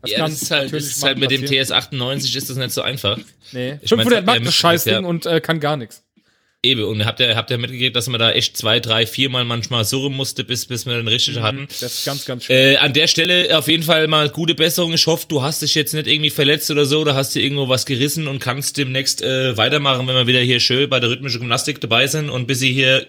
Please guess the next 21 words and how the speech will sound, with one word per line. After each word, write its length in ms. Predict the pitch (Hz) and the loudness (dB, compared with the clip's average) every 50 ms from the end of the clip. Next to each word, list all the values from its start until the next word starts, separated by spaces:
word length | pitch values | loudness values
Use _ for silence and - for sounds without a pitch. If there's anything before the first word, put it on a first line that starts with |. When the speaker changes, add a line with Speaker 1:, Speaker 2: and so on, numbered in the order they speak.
| - - | -8 -6
Speaker 2:
die 80 | 135 127 | -4 -4
Hüfte 180 | 147 147 147 | -2 -2 -2
kreisen 320 | 104 92 82 82 85 82 82 | -2 0 0 0 0 -2 -4
lassen, 180 | 80 80 80 85 | -4 -4 -2 -2
gell? 100 | 90 113 | 0 0
Speaker 1:
Genau, 140 | 165 151 143 | 0 0 0
richtig. 220 | 131 135 - - | -2 -6 -4 -2
Speaker 2:
Laszlo. 340 | 98 92 - 98 85 82 82 - | -2 -2 0 0 0 -2 -2 -6
Speaker 1:
Jetzt 140 | 131 - 170 | -6 -2 -2
ist 160 | 165 - 165 | -2 0 2
mal 80 | 185 | 2
genug 240 | 175 165 180 214 214 - | 2 4 4 4 2 2
Sport 340 | - - 208 214 208 202 | 0 2 2 2 4 4
jetzt 160 | 202 202 - - | 2 0 2 0
fürs 180 | 190 180 - | 0 0 2
erste 320 | 175 190 196 - 202 185 175 | 2 0 0 2 0 0 0
halbe 200 | 190 185 175 - | 2 0 0 0
Jahr. 340 | - 170 160 - 190 185 - - _ - - - - _ | 2 0 2 2 0 -2 -2 -8 _ -20 -20 -20 -6 _
<laughs> 340 | 151 143 - 196 - - - | -6 -2 0 -2 -2 0 0
Müssen 220 | 196 - - 170 | -2 -2 0 2
wir, 140 | 170 143 123 | 2 2 0